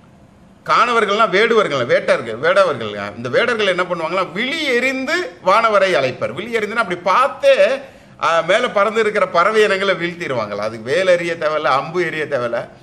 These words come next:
விழி எறிந்தே வீழ்த்திடுவாங்க. ஏன்னா அந்த அளவுக்கு கூட்டமா இருக்குமா அந்த காட்டுக்குள்ள பறவைகள், எங்க பார்த்தாலும் பறவைகளா தெரிஞ்சுக்கிட்டே இருக்குமா. கமன சித்தர், காட்டுக்குள்ள இருக்கிற சித்தர்கள் வந்து என்ன பண்ணுவாங்களா, காய சித்தி விளைப்பர்.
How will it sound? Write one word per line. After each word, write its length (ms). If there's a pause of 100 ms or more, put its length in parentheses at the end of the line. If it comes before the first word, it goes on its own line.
(480)
விழி 340
எறிந்தே 400
வீழ்த்திடுவாங்க. 600
ஏன்னா 80
அந்த 480
அளவுக்கு 380
கூட்டமா 540
இருக்குமா 280
அந்த 200
காட்டுக்குள்ள 480
பறவைகள், 500
எங்க 140
பார்த்தாலும் 440
பறவைகளா 640
தெரிஞ்சுக்கிட்டே 420
இருக்குமா. 340 (400)
கமன 340
சித்தர், 420
காட்டுக்குள்ள 480
இருக்கிற 320
சித்தர்கள் 520
வந்து 280
என்ன 160
பண்ணுவாங்களா, 440
காய 420
சித்தி 360
விளைப்பர். 500